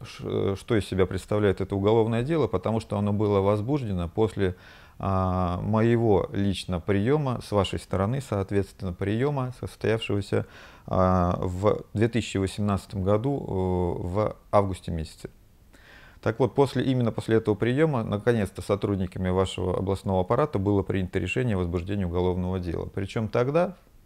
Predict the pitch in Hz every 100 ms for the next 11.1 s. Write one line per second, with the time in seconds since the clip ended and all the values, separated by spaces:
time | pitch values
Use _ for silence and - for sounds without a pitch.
0 | - 107 104 104 - 101 95 87 104 -
1 | - - - - - 95 92 90 101 123
2 | 127 156 120 98 110 104 113 104 104 151
3 | - - - 107 98 107 101 - 117 -
4 | 101 104 117 156 92 98 - 98 92 -
5 | - 90 98 123 175 - 110 98 - -
6 | 101 131 127 113 - 113 - 110 110 120
7 | - 110 92 90 87 - - - - 143
8 | 139 - 95 90 - - 113 123 - -
9 | - - - 92 - - 101 120 123 117
10 | - - - 95 92 95 95 117 131 131
11 | 131